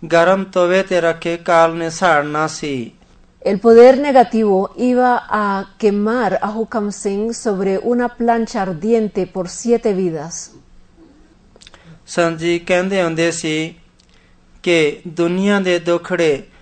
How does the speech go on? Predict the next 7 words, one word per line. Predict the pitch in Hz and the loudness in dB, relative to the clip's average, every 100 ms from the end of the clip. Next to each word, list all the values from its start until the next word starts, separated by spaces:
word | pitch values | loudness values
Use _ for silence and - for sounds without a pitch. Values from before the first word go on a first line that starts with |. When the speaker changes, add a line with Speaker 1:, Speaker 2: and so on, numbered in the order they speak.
| _ _ | _ _
Speaker 1:
ਸਿਰ | - - 185 185 | -10 0 0 0
ਤੇ | 180 214 202 | 2 2 2
ਉਠਾਵੇ, | 190 180 196 170 156 165 156 123 - - - - | -2 -4 2 2 2 2 0 -2 -12 -20 -20 -14
ਵਿਛੜਿਆ | 160 185 185 226 233 220 | -4 -4 -2 -2 4 4
ਮਾਲਕ | 196 170 165 175 175 170 156 160 | 4 2 2 2 -2 -2 -4 -4
ਫੇਰ | - 185 180 202 | -6 0 0 0
ਮਿਲਾਵੇ। | 202 180 160 151 156 143 117 | 0 0 2 2 0 0 -2